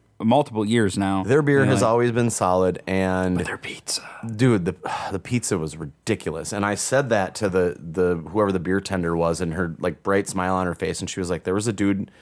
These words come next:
Speaker 2: in here from California who said that was, like, hands down the best pizza." I don't know if I'd go that far. I mean, it's pretty
Speaker 1: It's pretty great.
Speaker 2: pretty close to the best. Um, but yeah, that's kind of a cool thing to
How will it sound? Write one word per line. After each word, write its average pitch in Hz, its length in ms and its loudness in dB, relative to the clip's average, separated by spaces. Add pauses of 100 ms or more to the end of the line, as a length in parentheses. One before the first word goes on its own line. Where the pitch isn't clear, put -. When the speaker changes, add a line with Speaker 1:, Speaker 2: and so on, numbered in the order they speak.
(220)
Speaker 2:
in 92 120 -6
here 95 160 0
from 92 140 -6
California 92 680 -2
who 85 100 -8
said 85 280 -4
that 85 140 0
was, 80 160 -4 (120)
like, 82 240 -4
hands 85 260 -4
down 80 180 -4
the 80 60 -4
best 78 260 -6
pizza." - 440 -10 (840)
I 127 120 2
don't 143 100 4
know 131 100 4
if - 100 -4
I'd 117 160 2
go 107 140 4
that 107 220 2
far. 120 400 2
I - 40 -4
mean, 98 140 2
it's 92 160 -2
pretty 104 560 2
Speaker 1:
It's 117 140 4
pretty 113 280 0
great. 131 260 0
Speaker 2:
pretty 131 300 4
close 117 560 2
to 131 80 0
the 117 100 0
best. 120 440 0 (540)
Um, 85 420 -4 (460)
but 80 80 -2
yeah, 82 140 2
that's - 300 -4 (200)
kind 82 180 -2
of 76 60 -4
a 76 40 -6
cool 80 280 -4
thing 82 240 -4
to 78 180 -4